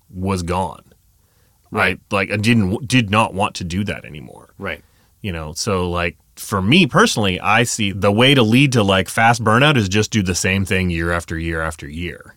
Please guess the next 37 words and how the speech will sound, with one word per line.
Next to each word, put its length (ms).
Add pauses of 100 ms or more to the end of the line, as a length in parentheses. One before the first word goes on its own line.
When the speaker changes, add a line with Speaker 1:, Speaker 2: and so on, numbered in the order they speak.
Speaker 2:
Right. 280 (340)
Speaker 1:
You 120
know, 200
and 120
I 80
think 480 (400)
s-, 600
mixing 580
it 100
up 380 (460)
is 200
better 300
for 100
your 160
longevity 800 (600)
of, 440
of 280
staying 680
doing 280
this 180
and 80
staying 480
motivated 600
for 160
longer 260
periods 320
of 80
time 340
where 120
you're 100
mixing 360
it 60
up, 220
like 140
you're 100
saying. 460
Speaker 2:
Yeah. 240